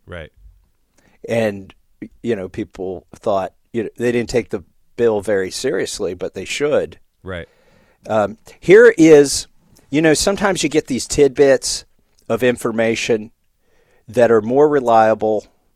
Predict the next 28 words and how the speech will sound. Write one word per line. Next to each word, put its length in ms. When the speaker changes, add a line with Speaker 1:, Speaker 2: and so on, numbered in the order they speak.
Speaker 2:
than 220
twenty 360
newscasts 1700
put 220
together. 560
The, 140
the 140
tidbit 460
of 120
information 640
that 160
I 180
have 520
that 180
leads 300
me 140
to 140
believe 640
that 220
this 240
is 240
very 420
likely 720
something 480
that 100
was 200
cooked 320
up 220